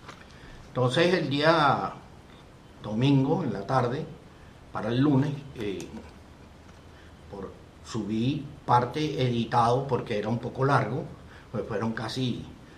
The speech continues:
cincuenta minutos de video, y quería recortarlo a, a YouTube. Mi sorpresa es que después de un tiempo que el video está en YouTube, eh, varias personas, eh, hicieron algunas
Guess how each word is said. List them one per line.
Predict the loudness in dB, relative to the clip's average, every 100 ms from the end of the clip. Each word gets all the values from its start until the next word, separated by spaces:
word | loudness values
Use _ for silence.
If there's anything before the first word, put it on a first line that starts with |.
| -10
cincuenta | -6 -4 -4 -4 -2
minutos | 0 0 2 2
de | 6
video, | 6 6 4 0 -8 -16 -20 -20 -20 -4
y | -2 0
quería | 0 -2 -4
recortarlo | -4 -4 -2 0 -2 -2 -6 -10 -10
a, | -2 2 2 -2 -8 -10 -16 -10
a | -4 -2 -2 -2
YouTube. | -2 -2 -6 -10 -18 -20 -20 -20 -20 -20 -20 -20 -20 -20 -20 -20 -20 -20 -12
Mi | -10 -6
sorpresa | -6 -4 -4 -2 0 2
es | 2 0
que | 0 2 2 0 -6
después | -8 -4 -4 0
de |
un | 0
tiempo | 2 0 0
que | -4
el | -6
video | -6 -6 -4 -4
está | 0 2
en | 2
YouTube, | 0 0 -4 -8 -14 -18 -18 -20 -20 -12
eh, | -4 -2 -2 -2 -8 -12 -16 -20 -20 -18 -6
varias | -4 -2 -2
personas, | 0 0 2 0 0 -4 -10 -14 -14 -14 -14 -12 -8
eh, | -6 -6 -6
hicieron | -4 0 2 2
algunas | 2 0 0